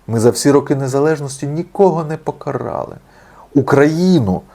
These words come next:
довели до стану найбіднішої держави світу, обеззброїли. І ми нікого не покарали. Жодного президента, жодного міністра, жодного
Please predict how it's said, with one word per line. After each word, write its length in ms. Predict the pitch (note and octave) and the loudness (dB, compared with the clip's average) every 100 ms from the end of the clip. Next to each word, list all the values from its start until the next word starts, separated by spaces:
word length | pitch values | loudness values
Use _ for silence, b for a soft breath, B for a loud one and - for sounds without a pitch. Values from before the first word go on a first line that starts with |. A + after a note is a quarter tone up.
| B B | B B
довели 500 | G#2 A#2 B2+ D#3 D3 | 2 4 6 8 6
до 300 | A2+ C#3 D3 | 6 4 4
стану 500 | C#3 - D3 D3 C3 | 0 -2 0 2 0
найбіднішої 1200 | B2 C#3+ D3+ B2+ C3+ A#2+ B2 D#3 D3+ - A#2 G#2+ | 0 2 2 0 -4 -4 0 0 0 -2 -4 -4
держави 560 | F#2+ G#2+ G#2 A2+ G#2+ F#2 | 0 0 2 2 2 0
світу, 600 | - G#2 G#2 B2 - F#2 B B B - | -6 -8 -6 -6 -8 -16 B B B 2
обеззброїли. 1160 | C#3 A2+ A#2+ E2 F2 F#2+ G2+ A2 C3 A2 F2+ - b b b b _ _ _ _ _ _ _ | 2 4 2 2 -2 2 4 6 4 2 -2 -10 b b b b _ _ _ _ _ _ _
І 60 | F#2+ | -6
ми 160 | F#2+ | -4
нікого 520 | A2 C3 - E3+ D#3 | -6 -8 -8 -6 -6
не 100 | C#3+ | -8
покарали. 580 | C#3+ - - C3 - - - | -10 -12 -10 -10 -10 -12 -12
Жодного 440 | G#2+ D#3 D3+ D#3 | -6 -4 -2 -4
президента, 840 | D#3 - C#3+ C#3 C3 F#2+ G2+ - A2 | -4 -4 -4 -6 -8 -10 -10 -12 -6
жодного 460 | C#3+ D3+ D#3 D#3+ | -6 -4 -4 -4
міністра, 680 | D3 D3 B2 F#2+ - - A#2 | -6 -6 -8 -10 -14 -10 -6
жодного 440 | D3 D#3 D3+ D3 | -4 -4 -6 -8